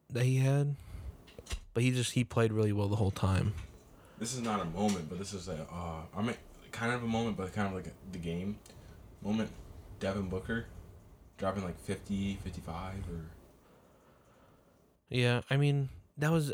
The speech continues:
Speaker 1: a, that was a good game. I still think, again, you know, I'm, I'm, I'm thinking this is unbiased,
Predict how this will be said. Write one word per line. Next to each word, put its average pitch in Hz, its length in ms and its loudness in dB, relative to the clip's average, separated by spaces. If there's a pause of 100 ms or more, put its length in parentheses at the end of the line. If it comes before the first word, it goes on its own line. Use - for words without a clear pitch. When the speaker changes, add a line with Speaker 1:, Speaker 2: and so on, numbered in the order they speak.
Speaker 1:
a, 131 120 4 (200)
that 143 100 2
was 151 140 6
a 127 60 4
good 117 300 4
game. 113 440 4 (580)
I 127 100 8
still 135 280 4
think, 127 340 2
again, 113 540 4 (960)
you 135 100 2
know, 120 140 6
I'm, 120 220 4
I'm, 120 260 4 (1120)
I'm 143 160 4
thinking 156 400 4
this 127 120 6
is 123 120 4
unbiased, 113 840 4